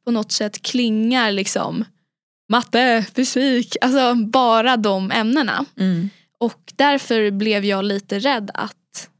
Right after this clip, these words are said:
Speaker 1: eh, jag inte skulle klara det. Hade du så?
Speaker 2: Jag kände nog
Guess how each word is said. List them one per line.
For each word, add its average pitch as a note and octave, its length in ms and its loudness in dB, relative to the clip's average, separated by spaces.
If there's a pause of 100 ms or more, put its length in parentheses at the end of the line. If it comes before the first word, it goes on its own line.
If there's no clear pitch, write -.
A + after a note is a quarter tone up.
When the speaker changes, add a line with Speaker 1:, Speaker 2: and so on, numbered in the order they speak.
(680)
Speaker 1:
eh, F3+ 420 -8 (220)
jag B3 120 0
inte G#3+ 160 -2
skulle G#3+ 200 -4
klara D#4 480 0
det. - 180 -4 (1120)
Hade D4+ 200 2
du G4 180 4
så? - 300 -6 (920)
Speaker 2:
Jag A3+ 240 0
kände C#4 340 0
nog F#3 520 -2